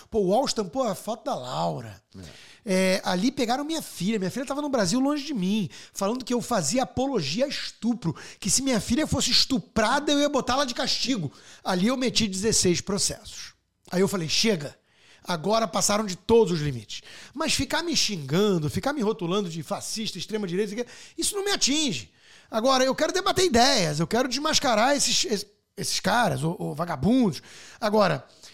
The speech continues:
Speaker 1: é cansativo você ficar o dia inteiro metido ali nesse caldeirão, né? Nesse, nesse, eu
Speaker 2: É.
Speaker 1: chamo o Twitter de, de Cracolândia, né?
Speaker 2: É.
Speaker 1: É cansativo, é
Speaker 2: Pô.
Speaker 1: cansativo. Eu quero
Speaker 2: É.
Speaker 1: discutir coisas mais elevadas, eu tenho bagagem pra isso.
Speaker 2: É.
Speaker 1: Eu quero discutir filosofia política,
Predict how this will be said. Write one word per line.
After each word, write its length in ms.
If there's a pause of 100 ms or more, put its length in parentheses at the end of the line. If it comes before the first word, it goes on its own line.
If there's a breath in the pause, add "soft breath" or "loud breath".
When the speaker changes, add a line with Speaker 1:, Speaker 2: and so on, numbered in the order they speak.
(320 loud breath)
Speaker 1:
é 60
cansativo 800
você 160
ficar 300
o 120
dia 200
inteiro 640
metido 720
ali 180
nesse 300
caldeirão, 680
né? 120
Nesse, 340
nesse, 180 (300 loud breath)
eu 80
Speaker 2:
É. 20
Speaker 1:
chamo 280
o 20
Twitter 380
de, 180
de 100
Cracolândia, 760
né? 80 (460 loud breath)
Speaker 2:
É. 60
Speaker 1:
É 40
cansativo, 680
é 60
Speaker 2:
Pô. 40
Speaker 1:
cansativo. 360
Eu 40
quero 180
Speaker 2:
É. 40
Speaker 1:
discutir 320
coisas 340
mais 200
elevadas, 360
eu 60
tenho 160
bagagem 600
pra 180
isso. 320
Speaker 2:
É. 40 (300 loud breath)
Speaker 1:
Eu 80
quero 160
discutir 360
filosofia 500
política, 760